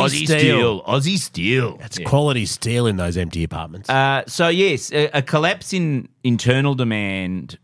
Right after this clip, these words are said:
Speaker 1: would, would be very bad for some countries that rely on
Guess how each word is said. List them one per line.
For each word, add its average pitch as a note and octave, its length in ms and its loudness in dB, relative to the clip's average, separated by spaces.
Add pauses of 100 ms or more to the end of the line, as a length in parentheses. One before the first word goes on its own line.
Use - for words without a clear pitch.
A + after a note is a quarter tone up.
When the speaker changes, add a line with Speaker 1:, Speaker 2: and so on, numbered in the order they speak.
(100)
Speaker 1:
would, G2 400 -2 (260)
would G#2+ 220 -2
be G2 160 0
very D3+ 380 2
bad G2 600 -4
for G2 220 -4
some G2 320 -2
countries F2 580 -4
that F2 140 -4
rely D#2+ 640 -4 (100)
on D#2 540 -8